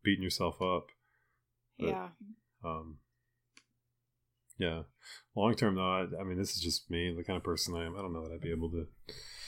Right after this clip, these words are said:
Speaker 1: I don't know that I'd be able to do that long term.
Speaker 2: I do like that advice to just go, like, share with your friends that this is something that you struggle with, and then give that, like,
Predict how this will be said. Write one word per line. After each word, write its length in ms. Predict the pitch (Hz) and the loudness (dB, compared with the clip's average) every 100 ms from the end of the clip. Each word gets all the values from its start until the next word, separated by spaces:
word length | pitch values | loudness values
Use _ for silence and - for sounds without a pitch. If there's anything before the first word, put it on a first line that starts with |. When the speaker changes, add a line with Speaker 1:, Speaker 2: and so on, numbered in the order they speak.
| - - - - - - - - - - - | -12 -12 -10 -8 -10 -10 -14 -14 -18 -18 2
Speaker 1:
I 400 | - - - - | 6 6 4 4
don't 80 | 113 | 8
know 60 | 92 | 10
that 60 | 90 | 10
I'd 60 | |
be 60 | 87 | 8
able 180 | 85 85 | 6 6
to 60 | |
do 60 | 85 | 8
that 160 | 85 | 8
long 220 | 87 90 90 | 8 8 6
term. 340 | 92 87 82 - - - - - - - | 6 6 4 -4 -16 -16 -16 -12 -12 -2
Speaker 2:
I 120 | 262 | 0
do 140 | 262 254 | 2 2
like 240 | 196 180 | 2 2
that 260 | 180 180 170 | 4 4 4
advice 480 | 185 190 175 175 - | 0 2 2 0 -6
to 120 | 180 | -4
just 340 | 180 180 - | 0 -2 -2
go, 240 | 190 185 - | -2 -2 -2
like, 280 | 202 180 - - _ _ _ _ | -2 -2 -6 -20 _ _ _ _
share 300 | - 262 262 | -2 2 2
with 120 | 269 | 2
your 120 | 285 | -4
friends 640 | 262 196 185 185 185 180 - | 0 0 2 0 -6 -12 -2
that 400 | 190 175 170 - - _ _ _ _ _ _ _ _ _ _ | 2 2 2 -2 -12 _ _ _ _ _ _ _ _ _ _
this 180 | 214 - | -4 -4
is 120 | 196 | -4
something 380 | 202 180 185 175 | -2 -2 -4 -2
that 140 | 175 | -4
you 100 | 180 | -4
struggle 400 | 175 180 175 190 | -4 0 2 0
with, 320 | 202 214 226 - - - _ _ _ _ _ - | 0 0 -2 -6 -20 -20 _ _ _ _ _ -4
and 260 | 214 208 | -2 0
then 300 | 208 208 202 - - | 0 -2 -4 -16 -6
give 260 | 302 320 226 | -2 -2 2
that, 220 | 202 196 | 2 4
like, 200 | 196 180 | 0 0